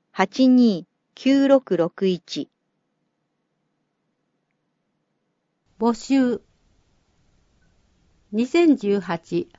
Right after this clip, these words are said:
Speaker 2: 秦野カレンダー掲載写真募集。あなたの写真でカレンダーを飾りませんか？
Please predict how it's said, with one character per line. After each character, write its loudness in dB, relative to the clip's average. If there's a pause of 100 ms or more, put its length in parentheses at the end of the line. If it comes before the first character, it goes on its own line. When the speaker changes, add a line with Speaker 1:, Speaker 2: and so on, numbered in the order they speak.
(120)
Speaker 2:
秦 -2
野 2
カ -4
レ -2
ン -2
ダ -4 (200)
ー 0
掲 -2
載 0
写 -2
真 -4
募 -8
集。 -12 (1600)
あ -4
な 2
た 0
の 0
写 -6
真 -4
で -4
カ -6
レ 0
ン 4
ダ 0
ー 0
を -4
飾 -6
り -4
ま 0
せ -8
ん -6
か？ -4